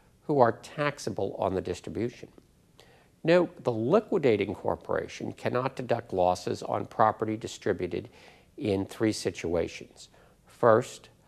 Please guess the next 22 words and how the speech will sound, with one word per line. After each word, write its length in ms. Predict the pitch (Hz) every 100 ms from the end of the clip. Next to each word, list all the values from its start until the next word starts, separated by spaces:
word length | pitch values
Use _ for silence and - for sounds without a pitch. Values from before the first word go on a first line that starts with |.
| _ _ _ -
the 60 |
lost 440 | 95 113 120 117 -
property 440 | 123 110 - 107
is 100 | 101
distributed 680 | - - - 107 104 101 98
to 320 | 110 98 - -
a 160 | 87
related 600 | 80 85 95 98 104 -
person 520 | - 92 87 107 104 -
and 180 | 87 82
is 160 | 80 85
non-pro 520 | 82 78 - - 76
rata. 360 | - - 147 - _ _ _ -
Two, 420 | - 180 131 135 - - _ _ -
the 80 | 104
lost 400 | 113 156 - -
property 420 | 123 117 113 110
was 220 | 101 98
contributed 800 | - 98 - 131 120 113 104 98
to 200 | - 98
the 120 | 87
corporation 840 | - 107 - - 92 90 - -